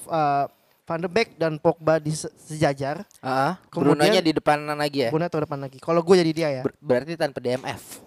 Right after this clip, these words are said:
Speaker 1: Ya, biarkanlah Pogba dan Van de Beek jadi double pivot.
Speaker 2: Oh, j-,
Speaker 1: Ah.
Speaker 2: kerja keras ya mereka.
Speaker 1: Ah. Jadi biarin aja link up play-nya ta-, antara Pogba sama Bruno.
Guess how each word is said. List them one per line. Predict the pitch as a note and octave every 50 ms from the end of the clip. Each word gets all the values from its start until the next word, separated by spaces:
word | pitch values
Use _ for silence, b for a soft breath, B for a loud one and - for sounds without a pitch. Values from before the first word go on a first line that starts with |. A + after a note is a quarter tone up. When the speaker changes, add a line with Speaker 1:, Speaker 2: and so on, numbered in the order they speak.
| - - -
Speaker 1:
Ya, | - F3+ F#3+ F#3 D#3+ - _ _ _ _ _ _ _ _
biarkanlah | - F3+ G3 G3 G3+ G3 G3+ G#3+ A#3+ C4+ C4+ B3 - _ -
Pogba | F#3 F#3+ - E3+ F3+ G3 G#3+ A3+ A#3 A3
dan | - E3+ E3+ F3
Van | E3+ E3+
de | E3 D#3+
Beek | E3 G3+ F#3+
jadi | F3 E3 D#3+
double | D#3+ D#3+ D#3
pivot. | - E3 D3+ - D#3+ - _ _ _ _
Speaker 2:
Oh, | - - A#2 A#2 G2+ G#2
j-, | G2+ F2 A#2+ C3
Speaker 1:
Ah. | B2 A#2 C#3+ C#3
Speaker 2:
kerja | C#3+ D3+ D3+ D#3
keras | C3 D#3+ E3 F3 D#3+ E3
ya | D3+
mereka. | D3 C#3 C3 C3+ D3
Speaker 1:
Ah. | D#3 D#3 D3+ D3 _ _ _ _ _ _ _
Jadi | - D#3+ D#3+ G#3+ C4 B3+ -
biarin | - F3 F3 F3 F3+ F3
aja | E3 E3 G3 A3+ A#3 - _ _ -
link | E3+ F#3+ G3 F3+
up | - G3+ F#3+ -
play-nya | - F#3 F3+ G3 A3+
ta-, | - G3+ F3+
antara | - - F3 F3 F#3 E3+ F3
Pogba | _ - F3+ F3 E3+ D#3 D#3 D#3
sama | D3 - D#3+ D3 C#3+ C#3
Bruno. | C#3+ D3+ A3+ C#4 B3 F#3 C#3+ C3 D3 D#3+